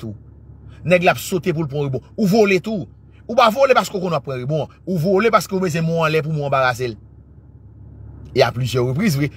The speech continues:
ou wè nèg Lakers yo pran rebon. Men ou pa ka jwe avèk nèg la. Depi boul la vole, nèg la vole. E pou menm ou lage kwa atè.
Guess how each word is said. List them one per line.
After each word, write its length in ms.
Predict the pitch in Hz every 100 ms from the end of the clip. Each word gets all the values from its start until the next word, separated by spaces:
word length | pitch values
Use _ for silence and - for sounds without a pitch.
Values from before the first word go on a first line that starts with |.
| -
ou 200 | 139 147
wè 80 | 156
nèg 140 | 147 135
Lakers 260 | 127 113
yo 60 | 151
pran 180 | 120 120
rebon. 380 | 120 113 123 143 - - - - -
Men 100 | 196
ou 80 |
pa 80 | 196
ka 120 | 190 175
jwe 200 | 127 151
avèk 160 | 147 -
nèg 140 | 120
la. 120 | 156 151 -
Depi 220 | 127 165 190
boul 160 | 170
la 100 | 160 143
vole, 240 | 147 147
nèg 120 | 135
la 100 | 127 117
vole. 260 | 135 156 170
E 100 | 151
pou 120 | 156
menm 160 | 156 156
ou 80 | 147
lage 160 | 139 127
kwa 200 | 123 117
atè. 160 | 110